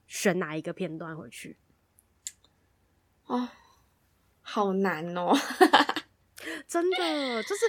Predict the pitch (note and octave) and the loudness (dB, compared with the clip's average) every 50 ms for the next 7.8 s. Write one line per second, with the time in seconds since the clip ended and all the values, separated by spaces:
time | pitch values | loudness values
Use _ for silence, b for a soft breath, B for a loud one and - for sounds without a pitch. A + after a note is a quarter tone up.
0 | - - B3+ - - A4 A4 A4 F#4+ D#4 D4+ F4 D#4+ C#4 - - E4+ D4+ A#3+ A3 | 0 -2 -6 -2 0 2 2 4 4 2 2 2 0 0 0 2 0 0 0 0
1 | F#3 A3+ B3 C4+ C4 A3+ G3 F#3+ F#3 F3 E3+ F#3+ F#3+ - - A3+ G3 G3+ G3 F3+ | -4 -4 -4 -4 -2 -2 -4 -4 -4 -4 -4 -4 -6 -4 -4 -4 -2 -2 0 0
2 | A#3+ A#3 A3 A3+ A3 C#4 A#3 G#3+ G#3 G3 F#3 E3+ G3 G3+ F#3 - A3 G3 F#3 F3+ | 0 0 0 0 -2 -2 0 0 0 0 0 0 0 0 0 0 0 0 0 0
3 | F3 E3 - G#3+ G3 A3 G#3+ F3+ F#3 E3+ E3 E3+ E3 E3 G3 D#3 - - G#3+ F#3+ | -2 -2 -2 -2 -2 -2 -2 -4 -4 -4 -4 -4 -4 -6 -6 -8 -6 -2 0 0
4 | F3+ F3 F#3+ G3 - G3 F#3 F#3+ E3+ D#3 D#3 D3+ - - F3+ D#3 D#3+ F#3 F#3 F#3 | 0 0 -2 -2 0 0 0 0 -2 -4 -6 -8 -10 -10 -10 -10 -8 -6 -6 -6
5 | F3+ F3+ - b b b b b b b - C4 B3+ A#3 B3 B3+ A#3+ E3+ - - | -8 -10 -14 b b b b b b b -2 -2 -2 -2 -4 -8 -10 -10 -6 -4
6 | E4+ C#4 B3 F#3+ F3+ - F3+ E3 F3 E3+ - F3 E3 E3 F#3 G3 G#3 G3+ F3+ F3 | -2 -2 -2 -4 -6 -6 -6 -6 -6 -6 -6 -6 -6 -6 -6 -6 -4 -4 -6 -6
7 | F#3 G#3+ F#3 - E3+ D3+ D3 D3+ D3+ D3 D#3 C#3+ D3+ D3+ D3+ | -8 -10 -10 -8 -10 -10 -10 -10 -12 -12 -14 -14 -16 -16 -16